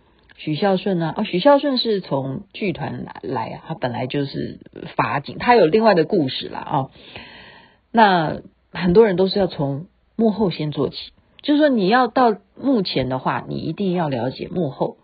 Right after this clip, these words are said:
像是曹启泰他也是这样子啊，先是在嘎嘎乌拉拉后面做这个布偶的操作啊，然后他可以了解所有幕后的一些作业，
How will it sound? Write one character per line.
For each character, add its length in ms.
像 200
是 180
曹 300
启 160
泰 160
他 160
也 80
是 140
这 120
样 160
子 120
啊， 120
先 220
是 100
在 420
嘎 140
嘎 200
乌 120
拉 160
拉 340
后 200
面 260
做 180
这 140
个 480
布 200
偶 120
的 100
操 260
作 280
啊， 240
然 100
后 60
他 280
可 120
以 40
了 240
解 220
所 340
有 200
幕 180
后 160
的 140
一 60
些 180
作 260
业， 220